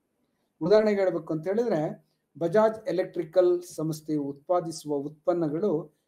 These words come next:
electrical appliances ಅಂತೇಳಿ ಕರಿತೀವಿ. ಸಾಮೀಪ್ಯವಾಗಿದೆ, ಏಕೆಂದರೆ ಅವುಗಳ ಒಂದೇ ವಿತರಣಾ ಮಾರ್ಗದ ಮೂಲಕ ಹಾಯ್ದು ಹೋಗುವ ಅನುಭೋಗಿ ಸರಕುಗಳ ಗುಂಪಿಗೆ ಬರುತ್ತವೆ.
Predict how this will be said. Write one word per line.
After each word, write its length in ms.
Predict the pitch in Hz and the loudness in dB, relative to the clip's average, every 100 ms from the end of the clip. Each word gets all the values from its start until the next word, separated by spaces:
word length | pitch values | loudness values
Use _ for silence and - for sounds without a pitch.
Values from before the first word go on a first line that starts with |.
| - | -8
electrical 600 | 151 185 185 180 165 185 180 | 0 0 -2 -8 -2 -2 -2
appliances 720 | 156 - 156 156 151 151 147 139 | -8 -4 -2 -2 -4 -8 -10 -10
ಅಂತೇಳಿ 300 | 135 147 156 | -6 -6 -4
ಕರಿತೀವಿ. 480 | 185 170 160 110 _ _ _ _ _ _ _ _ _ | -4 -4 -6 -20 _ _ _ _ _ _ _ _ _
ಸಾಮೀಪ್ಯವಾಗಿದೆ, 960 | - 185 180 - 196 196 151 127 - _ _ _ _ 190 | -2 -2 -2 -2 2 2 0 -4 -14 _ _ _ _ -4
ಏಕೆಂದರೆ 760 | 208 233 220 180 185 208 - 160 | -2 0 2 4 2 -2 -8 -2
ಅವುಗಳ 220 | 190 190 | 0 2
ಒಂದೇ 360 | 175 208 220 | 2 4 4
ವಿತರಣಾ 320 | 220 208 208 190 | 4 0 -4 -2
ಮಾರ್ಗದ 380 | 180 180 180 | -4 -4 -4
ಮೂಲಕ 460 | 170 160 190 202 151 151 175 - _ - | -4 -2 -2 -4 -4 -6 -8 -14 _ -4
ಹಾಯ್ದು 240 | 170 196 | -2 0
ಹೋಗುವ 340 | 190 185 170 165 | 0 0 0 0
ಅನುಭೋಗಿ 460 | 170 175 190 190 | 0 -2 -4 -4
ಸರಕುಗಳ 440 | 170 165 165 151 151 | -4 -6 -6 -4 -4
ಗುಂಪಿಗೆ 420 | 156 151 156 156 | -2 -4 -4 -4
ಬರುತ್ತವೆ. 540 | 175 160 - - _ | -2 -4 -6 -18 _